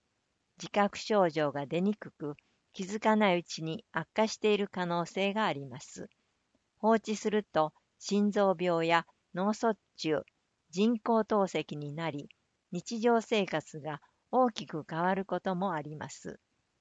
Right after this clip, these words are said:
しかし、治療により進行を遅らせることもできる病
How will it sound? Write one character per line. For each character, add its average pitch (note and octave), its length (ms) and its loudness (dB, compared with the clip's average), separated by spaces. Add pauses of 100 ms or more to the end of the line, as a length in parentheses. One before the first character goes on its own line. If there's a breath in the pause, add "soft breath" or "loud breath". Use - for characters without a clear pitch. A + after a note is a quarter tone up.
(380)
し - 160 -10
か G3+ 160 2
し、 D#3 300 -8 (400)
治 G3+ 120 -4
療 A3 240 8
に G#3+ 160 4
よ F#3+ 140 6
り F3 240 -2
進 A3+ 320 -2
行 G#3+ 340 4
を - 140 2
遅 - 180 -10
ら A3+ 120 -2
せ A3 180 0
る G#3+ 100 -2
こ G#3 140 -4
と G#3+ 100 -2
も E3+ 160 0
で D3+ 140 -4
き F#3 140 -6
る D3+ 160 -4
病 D3 200 -2